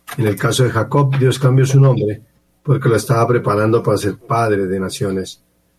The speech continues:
Hoy es el día para que cada uno de nosotros experimentemos ese encuentro personal con Dios.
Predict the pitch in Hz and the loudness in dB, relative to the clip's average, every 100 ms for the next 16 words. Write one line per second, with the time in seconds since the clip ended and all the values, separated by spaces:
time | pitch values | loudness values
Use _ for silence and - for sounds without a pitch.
0 | _ _ - 107 104 104 101 120 123 123 | _ _ -2 0 0 0 0 0 0 0
1 | 110 110 104 - 120 123 127 113 - 113 | -2 -2 -4 -2 0 2 2 2 0 -2
2 | 127 131 - 110 104 104 95 120 113 98 | 0 0 0 0 0 -2 0 -2 0 -4
3 | - 104 107 101 123 107 - 101 - 95 | -4 -4 -4 -2 -2 -2 -6 -8 -6 -6
4 | 101 95 95 - 98 92 101 104 - | -4 -2 -4 -4 -8 -6 -4 -6 -10